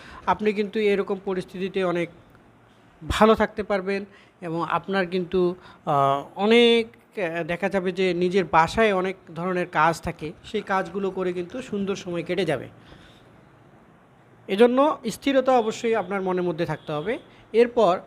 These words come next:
আপনি কোনো বিষয়ে চাপ নেবেন না। আপনি যদি চাপ নেন, তাহলে কিন্তু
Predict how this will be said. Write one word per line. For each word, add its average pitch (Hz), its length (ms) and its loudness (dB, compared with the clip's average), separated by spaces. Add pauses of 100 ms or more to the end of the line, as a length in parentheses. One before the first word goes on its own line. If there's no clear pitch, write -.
আপনি 208 340 -6
কোনো 247 260 -2
বিষয়ে 233 520 0
চাপ 202 220 -4 (100)
নেবেন 156 220 -6
না। 127 120 -16 (380)
আপনি 190 240 -2
যদি 220 300 0
চাপ 214 400 4
নেন, 165 280 -4 (300)
তাহলে 202 360 2
কিন্তু 208 520 -6